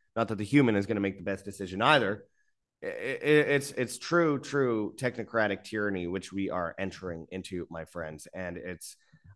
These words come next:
unbelievably dangerous. Um, but these anti-conscription protests have begun, begun popping up all over Ukraine. People are sick of it. There's huge protests against the Ukrainian government in Ukraine, just like there's huge protests against the Israeli government in Israel.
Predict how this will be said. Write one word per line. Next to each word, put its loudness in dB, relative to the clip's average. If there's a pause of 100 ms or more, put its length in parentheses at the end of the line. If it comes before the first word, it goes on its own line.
(280)
unbelievably 2
dangerous. -6
Um, 0 (760)
but 2
these 8
anti-conscription 4
protests -4
have -4
begun, 0 (220)
begun 0 (140)
popping 0
up -2
all 2
over 0
Ukraine. 6 (240)
People 4
are 10
sick 4
of 4
it. 4
There's -2
huge 0
protests 2
against -2
the -2
Ukrainian 4
government 8
in 6
Ukraine, 2
just -6
like -4
there's -8
huge -2
protests -2
against 0
the 0
Israeli 2
government 0
in 0
Israel. -2